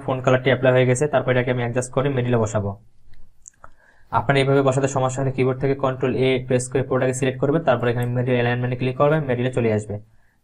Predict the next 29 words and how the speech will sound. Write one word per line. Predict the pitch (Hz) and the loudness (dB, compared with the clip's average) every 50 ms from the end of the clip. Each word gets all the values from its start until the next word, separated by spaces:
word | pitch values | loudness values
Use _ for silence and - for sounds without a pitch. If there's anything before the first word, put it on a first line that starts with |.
| _ | _
control | - 127 123 123 131 131 127 | -6 -4 -2 -2 0 0 0
ডি | 131 127 131 | 0 2 2
দিয়ে | 139 127 123 | 2 0 0
deselect | 123 - 127 123 - - | 0 -2 -2 -2 0 -2
করে | 110 107 | 0 0
নেবেন, | 104 98 101 98 - - - - _ _ - | 0 -2 -4 -6 -8 -14 -20 -20 _ _ -4
ঠিক | 139 156 180 | -2 -2 0
আছে? | 175 - 107 98 - - _ _ _ - - - - - | 0 -2 -4 -4 -6 -12 _ _ _ -20 -20 -20 -16 -4
তো | - 143 | 0 0
এখানে | 131 135 143 147 147 | 0 2 2 0 2
আমি | 147 147 139 | 2 2 0
বিসমিল্লাহির | 139 135 - - 139 139 143 139 131 131 | 0 -2 -2 -4 -2 0 0 0 0 -2
রহমানির | - - 135 131 131 127 131 | -6 -6 -4 -2 -2 -2 -2
রহিম | 131 131 135 131 127 | -4 -4 -4 -4 -4
লিখলাম। | 127 127 131 139 175 208 208 - - - 143 | -4 -2 -2 -2 -2 -2 -6 -10 -14 -10 -6
লেখার | 139 123 135 131 131 - | -4 0 0 0 0 2
পর | 143 160 180 - - - - - _ _ - | 2 2 2 0 -6 -18 -20 -20 _ _ -8
এখানে | - 139 139 143 135 143 | -4 -2 0 0 2 2
দেখেন | 135 139 143 139 | 2 2 0 0
আমার | 139 139 139 - | 0 -2 -2 -2
ষোলো | - 127 131 131 131 | 0 0 0 2 0
ডিসেম্বর | 131 - - 139 135 131 139 135 139 135 - | -2 -2 -2 -4 -2 0 0 0 0 -2 -4
তুমি | 127 127 123 123 | -4 -2 0 0
বাঙালির | 123 123 123 127 127 135 135 123 | 0 2 2 0 2 2 2 2
অহংকার, | 120 127 127 - - 123 - - 147 - | 0 0 -2 -2 2 2 2 2 0 -4
কোটি | - 127 127 123 127 | -4 -2 -2 0 0
জনতার | 127 127 123 127 139 139 143 135 123 | 0 0 2 2 2 2 2 2 0
বিজয় | 123 120 127 127 123 120 | 0 0 2 2 2 0
নিশান, | 113 - 131 139 | -2 -2 -4 -4